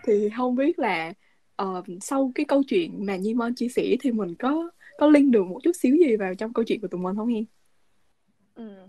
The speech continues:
Speaker 2: Thì chắc là nhiều bạn thính giả cũng nghĩ là tụi mình nghĩ content hay là sản xuất nội dung như thế nào, đúng không?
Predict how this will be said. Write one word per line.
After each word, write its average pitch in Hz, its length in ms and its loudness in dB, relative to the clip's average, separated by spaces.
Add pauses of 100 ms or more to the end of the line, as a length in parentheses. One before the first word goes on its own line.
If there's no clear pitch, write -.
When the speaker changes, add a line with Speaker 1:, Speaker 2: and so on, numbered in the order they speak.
(460)
Speaker 2:
Thì 196 300 -10
chắc 285 140 -8
là 185 800 -6
nhiều 196 120 -8
bạn 175 160 -8
thính 240 160 -10
giả 214 120 -4
cũng 185 200 -12
nghĩ 175 140 -10
là 226 140 -6
tụi 175 180 -12
mình 190 160 -12
nghĩ 170 200 -10
content 214 720 -6
hay 208 220 -8
là 175 340 -10
sản - 120 -14
xuất 262 140 -8
nội 196 220 -6
dung 190 400 -8
như 202 120 -6
thế 220 140 -8
nào, 214 220 -10
đúng 180 100 -6
không? 226 140 -4